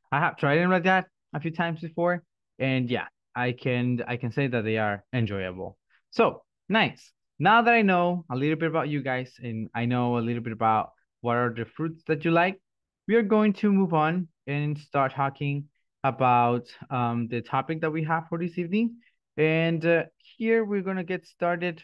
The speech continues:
first with, um, oh, wait, the false cognates. There, we're on the next one. False cognates are, I think they are around here.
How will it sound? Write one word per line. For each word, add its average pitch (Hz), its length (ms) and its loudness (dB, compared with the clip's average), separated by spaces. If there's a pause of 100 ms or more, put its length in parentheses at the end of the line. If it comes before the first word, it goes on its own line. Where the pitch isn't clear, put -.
first 185 420 -6
with, 156 340 -2 (760)
um, 131 400 0
oh, 131 140 -8 (220)
wait, 113 220 -8 (440)
the 127 80 -12
false 147 340 -2
cognates. 160 640 -4
There, 135 360 0
we're 117 340 -2
on 117 140 -2
the 127 80 -6
next 143 280 -6
one. 123 200 -14 (760)
False 170 220 0
cognates 170 640 -2
are, 143 180 2
I 143 140 -4
think 160 320 -4
they 143 200 -4
are 123 460 -6 (160)
around 110 240 -4
here. 101 260 -12